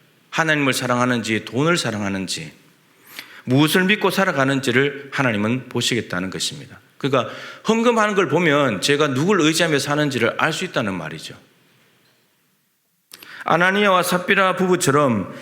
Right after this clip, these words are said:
일부를 넣어놓고는 다 넣었다고 말한 것처럼, 마치 헌금 생활을 잘하는 것처럼 우리를 과시하거나 스스로 착각 속에 빠져서 살고 있지는 않습니까?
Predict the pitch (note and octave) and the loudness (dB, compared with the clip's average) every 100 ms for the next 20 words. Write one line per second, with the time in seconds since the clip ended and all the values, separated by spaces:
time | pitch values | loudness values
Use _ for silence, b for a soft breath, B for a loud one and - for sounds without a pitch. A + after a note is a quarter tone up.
0 | B G#3 G#3+ G#3 G#3 F#3 F3 F3+ E3 D#3 | B 2 2 2 2 2 4 4 2 0
1 | D#3 D3 C3+ C3 B2+ E3+ F#3 F#3+ E3+ F3+ | 0 0 0 0 2 2 4 2 2 0
2 | F3+ C#3 B2+ C#3 G#2+ A2 A#2 G#2+ - G2+ | 0 0 2 2 2 0 0 -2 -4 -2
3 | G#2+ F#2 D2+ - - - B B B B | 0 0 -6 -14 -20 -20 B B B B
4 | D3 D#3 E3 D3+ G#3 G3+ G#3 - G3 E3+ | 0 2 2 2 2 2 2 2 2 2
5 | D#3+ D#3 - C3 E3 G3+ E3+ - G#2+ A2 | 2 0 -2 0 0 2 0 -2 -2 -2
6 | F2+ D2 B B B B2 C3+ B2+ - A#2 | -2 -8 B B B 0 2 0 0 0
7 | C3 D3 A2+ A2+ C3 D3+ - - - D#3+ | 2 0 0 0 0 0 -8 -12 -6 -2
8 | D#3+ C#3 - F3+ F3+ F3+ C3+ B2 C3+ C3+ | 0 0 -2 -2 -2 -2 -4 0 0 0
9 | - - - C#3 C#3+ C3 A2+ B2 B2 A2+ | -8 -10 -4 -2 -2 -4 -2 -2 0 -2
10 | - G2+ G#2 F#2 F2 - F2 D#2 - | -4 -6 -6 -6 -6 -8 -8 -12 -16